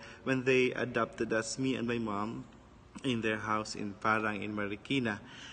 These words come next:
So he's my kuya, and I don't have that much, I can't really recall so many, too many things about how it was when we were kids, but I can remember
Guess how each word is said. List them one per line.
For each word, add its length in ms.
So 420
he's 420
my 140
kuya, 640
and 220
I 80
don't 200
have 200
that 180
much, 380
I 60
can't 220
really 300
recall 380
so 180
many, 540
too 80
many 340
things 520
about 340
how 240
it 200
was 380
when 120
we 100
were 120
kids, 460
but 180
I 140
can 180
remember 640